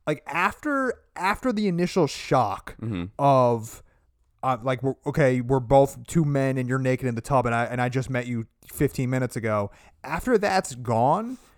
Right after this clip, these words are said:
Speaker 1: there's this kind of sweetness to it. And it's
Speaker 2: Yes.
Speaker 1: like, oh, believability. And it, and it does make sense.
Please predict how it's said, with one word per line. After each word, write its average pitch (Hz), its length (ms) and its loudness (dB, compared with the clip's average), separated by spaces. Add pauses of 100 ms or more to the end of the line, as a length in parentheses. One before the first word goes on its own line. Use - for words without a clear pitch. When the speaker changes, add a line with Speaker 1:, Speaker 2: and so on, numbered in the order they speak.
(180)
Speaker 1:
there's 156 360 2
this 202 160 0
kind 185 300 2
of 226 80 4
sweetness 165 580 -4
to 107 180 -2
it. 95 180 -6
And 123 80 0
it's 90 160 0
Speaker 2:
Yes. - 0 -
Speaker 1:
like, 147 200 0
oh, 185 240 4
believability. 165 920 2
And 123 80 -4
it, 135 80 -4
and 143 320 -4
it 156 120 -2
does 170 240 2
make 165 220 0
sense. 160 500 -8